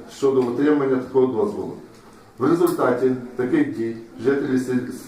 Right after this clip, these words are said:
села Варваринці почали скаржитись на мутність води, маємо сьогодні наглядно. В їх криницях в наявності воді піску та інших домішків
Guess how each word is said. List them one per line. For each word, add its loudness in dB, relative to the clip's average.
села 4
Варваринці 2
почали 0
скаржитись -2
на 0
мутність -2
води, 0
маємо -2
сьогодні 2
наглядно. -2
В -4
їх 4
криницях 2
в -4
наявності 2
воді 2
піску 0
та 0
інших 0
домішків 2